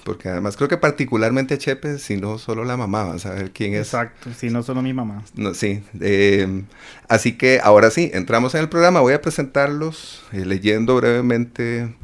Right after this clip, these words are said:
Speaker 1: eh, su currículum y ya abrimos la conversación. Ifigenia Quintanilla es antropóloga especializada en arqueología y gestión del patrimonio cultural.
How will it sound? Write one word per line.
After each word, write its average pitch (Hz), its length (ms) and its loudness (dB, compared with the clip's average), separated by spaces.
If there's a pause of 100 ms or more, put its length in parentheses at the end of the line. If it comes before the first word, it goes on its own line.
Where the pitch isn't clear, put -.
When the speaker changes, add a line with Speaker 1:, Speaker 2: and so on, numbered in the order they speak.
(440)
Speaker 1:
eh, 95 280 -4
su - 280 -8
currículum 143 680 -4 (360)
y 104 140 -4
ya 98 120 4
abrimos 101 260 0
la 107 120 -2
conversación. 123 720 -2 (560)
Ifigenia 139 420 4
Quintanilla 180 800 0
es 110 140 0
antropóloga 135 680 2
especializada 92 800 0
en 117 80 2
arqueología 110 800 0
y 85 100 -6
gestión 104 800 -6
del 107 140 -4
patrimonio 95 520 -4
cultural. 131 600 0